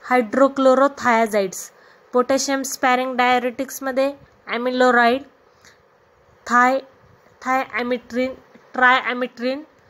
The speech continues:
spironolactone, spironolactone आणि osmotic डाययुरेटिक्समध्ये mannitol. त्यानंतर sympatholytic. आपण, अ, ऑटोनॉमिक नर्वस सिस्टममध्ये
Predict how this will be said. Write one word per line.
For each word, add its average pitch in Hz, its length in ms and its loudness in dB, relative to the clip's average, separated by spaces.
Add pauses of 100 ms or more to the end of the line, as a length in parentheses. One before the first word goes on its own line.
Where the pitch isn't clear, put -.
(200)
spironolactone, 254 1080 0 (720)
spironolactone 247 1000 -2 (120)
आणि 233 220 -8
osmotic 233 640 -6
डाययुरेटिक्समध्ये 247 840 -2 (140)
mannitol. 220 600 -6 (540)
त्यानंतर 262 420 0
sympatholytic. 254 1300 -2 (1400)
आपण, 262 300 -2 (140)
अ, 240 100 0 (540)
ऑटोनॉमिक 254 520 -2
नर्वस 254 360 0
सिस्टममध्ये 254 600 -2